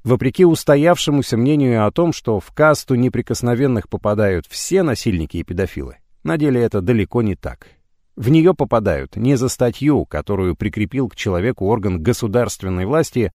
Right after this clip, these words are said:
а за то, что человек собой представляет по жизни. В моей практике было немало случаев, когда люди с табуированными статьями сидели без особых проблем. Конечно, такая статья даёт повод, и не один, для лишних расспросов и претензий,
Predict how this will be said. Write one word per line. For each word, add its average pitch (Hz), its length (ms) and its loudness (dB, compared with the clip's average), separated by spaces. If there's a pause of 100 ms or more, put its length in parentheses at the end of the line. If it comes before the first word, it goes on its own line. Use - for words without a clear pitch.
(200)
а 120 100 2
за 131 100 2
то, 151 120 2
что 139 180 0
человек 139 440 2
собой 127 320 0
представляет 113 760 0 (200)
по 123 180 4
жизни. 80 440 -4 (440)
В 107 120 0
моей 170 220 6
практике 185 440 0
было 143 280 4
немало 160 400 4
случаев, 151 600 0
когда 110 320 0
люди 123 280 2
с - 160 -6
табуированными 120 800 2
статьями 120 580 -2
сидели 127 400 0
без 113 260 2
особых 139 420 0
проблем. 113 520 -2 (300)
Конечно, 117 400 2
такая 131 380 2
статья 87 400 -2
даёт 98 480 0
повод, 143 400 -2
и 85 160 -4
не 98 220 2
один, 101 440 0
для 82 220 0
лишних 101 400 -2
расспросов 95 640 -4
и 90 140 0
претензий, 131 760 0